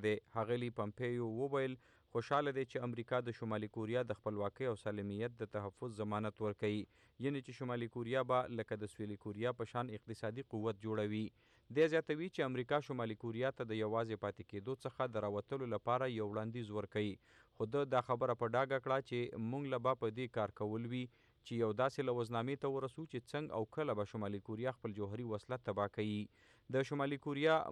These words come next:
مشر کیم جون اون د وړاندې څخه په خپل ریل ګاډي کې ویتنام ته روان شوی دی. د شمالي کوریا میډیا د ښاغلي کیم خپل ریل ګاډي ته د ختلو په وخت عکسونه خپاره کړي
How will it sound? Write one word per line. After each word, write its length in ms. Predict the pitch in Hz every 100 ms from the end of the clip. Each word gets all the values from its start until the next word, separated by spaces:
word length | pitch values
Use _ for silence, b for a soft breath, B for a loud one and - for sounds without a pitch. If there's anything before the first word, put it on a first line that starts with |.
| 131
مشر 300 | 147 - 135 -
کیم 140 | 147 143
جون 160 | 120 120
اون 180 | 135 139 123
د 100 | 107
وړاندې 340 | 120 143 127 113
څخه 260 | 113 135 -
په 100 | -
خپل 240 | - 131 123 110
ریل 140 | 107 104
ګاډي 220 | 123 123 113
کې 80 | 127 107
ویتنام 440 | 104 101 113 123 110
ته 100 | 101
روان 220 | 98 101
شوی 220 | 113 101 101
دی. 100 | 107 - b b b 123
د 120 | 127 135
شمالي 280 | 127 123 120
کوریا 280 | 131 127 135 127
میډیا 280 | 113 131 123
د 100 | 113
ښاغلي 300 | 110 110 107 -
کیم 140 | 131 120
خپل 220 | 131 127
ریل 140 | 110 110
ګاډي 220 | 123 123 117
ته 120 | 110
د 80 | 113 104
ختلو 360 | - 123 123 123 b b b -
په 160 | 113 107
وخت 320 | 131 135 - 107
عکسونه 400 | - 139 123 -
خپاره 320 | 107 104 104
کړي 180 | 147